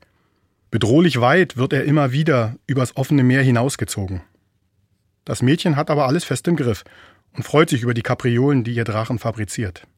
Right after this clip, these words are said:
Es macht Spaß, den beiden zuzusehen. Und verstehen kann ich ihren Wunsch auch gut. Sich hineinträumen in ein Mitfliegen mit dem Drachen, hoch hinaus,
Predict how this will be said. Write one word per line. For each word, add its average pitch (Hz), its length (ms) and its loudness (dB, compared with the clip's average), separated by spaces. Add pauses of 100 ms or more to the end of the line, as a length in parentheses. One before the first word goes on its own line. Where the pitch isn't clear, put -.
(840)
Es - 80 -12
macht 113 160 -4
Spaß, 127 300 -2
den 113 120 0
beiden 101 240 -2
zuzusehen. 104 640 -6 (380)
Und - 80 -4
verstehen 139 400 0
kann 143 160 0
ich 131 80 -2
ihren 127 160 0
Wunsch 131 180 0
auch 151 200 -4
gut. - 280 -10 (720)
Sich 120 160 -4
hineinträumen 120 840 2
in 117 120 -2
ein 113 140 0
Mitfliegen 117 680 0
mit 127 160 -4
dem 110 100 -4
Drachen, 107 520 -6 (160)
hoch 139 200 0
hinaus, 120 480 0